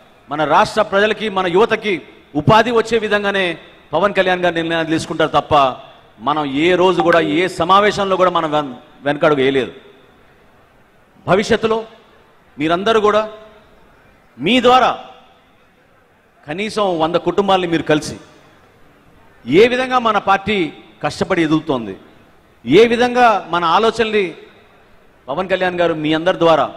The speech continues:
సామాన్య ప్రజల దృష్టికి తీసుకెళ్తున్నారు, ఏ విధంగా మన పార్టీ నిర్మాణంలో భాగంగా ప్రతి ఒక్కరికి ఒక స్థానం ఉంది, ప్రతి ఒక్కరికి ఒక గౌరవం ఉంది. పదవుల లోటు ఎక్కడ లేదే.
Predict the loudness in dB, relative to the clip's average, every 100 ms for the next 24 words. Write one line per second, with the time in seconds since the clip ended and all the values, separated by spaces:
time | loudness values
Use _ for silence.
0 | -16 -20 _ _ -6 -4 -2 0 0 -2
1 | -2 -4 -6 -6 -6 -8 -8 -12 -14 -18
2 | _ _ _ _ _ _ _ _ 2 4
3 | 4 2 2 2 2 2 2 2 -2 -4
4 | -2 0 0 2 0 2 2 2 0 -10
5 | -20 -8 -4 0 4 6 4 0 0 -2
6 | -2 -2 0 -2 -4 -6 -10 -18 -20 _
7 | _ _ _ -4 2 4 4 4 4 4
8 | 4 2 2 -2 -6 -10 -14 _ _ _
9 | _ _ _ -2 2 2 2 0 -2 -2
10 | 0 0 -2